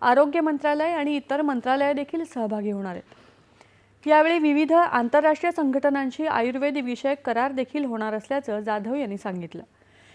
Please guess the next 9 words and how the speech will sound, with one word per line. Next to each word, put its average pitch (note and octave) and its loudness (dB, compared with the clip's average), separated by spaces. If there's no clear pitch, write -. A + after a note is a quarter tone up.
याशिवाय D4 4
महिला C#4 2
सक्षमीकरणाला C#4+ 0
गती A#3+ -4
देण्यासाठी A#3+ -6
स्वस्थ - -8
नारी D4 -2
सशक्त B3+ -10
परिवार A#3+ -4